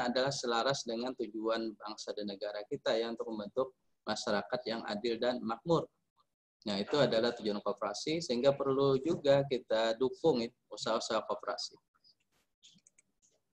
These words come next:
Kemudian landasan koperasi yaitu Pancasila dan Undang-Undang empat puluh lima ya. Jadi landasan ideologinya Pancasila pastinya. Kemudian undang-, landasan hukumnya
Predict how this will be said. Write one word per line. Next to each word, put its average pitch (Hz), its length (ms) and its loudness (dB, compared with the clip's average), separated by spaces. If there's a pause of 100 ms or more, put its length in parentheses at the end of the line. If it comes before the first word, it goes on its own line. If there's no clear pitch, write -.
(580)
Kemudian 185 320 8
landasan 175 400 8
koperasi 170 640 8
yaitu 190 240 8
Pancasila 139 800 6
dan 165 320 6
Undang-Undang 117 400 -2
empat 104 160 -4
puluh 101 160 -6
lima 104 240 -10
ya. 131 160 -2
Jadi 120 240 -4
landasan 110 480 -4
ideologinya 113 720 0
Pancasila 135 640 2
pastinya. 151 400 -2 (640)
Kemudian 113 400 2
undang-, 117 400 4
landasan 117 400 0
hukumnya 117 480 0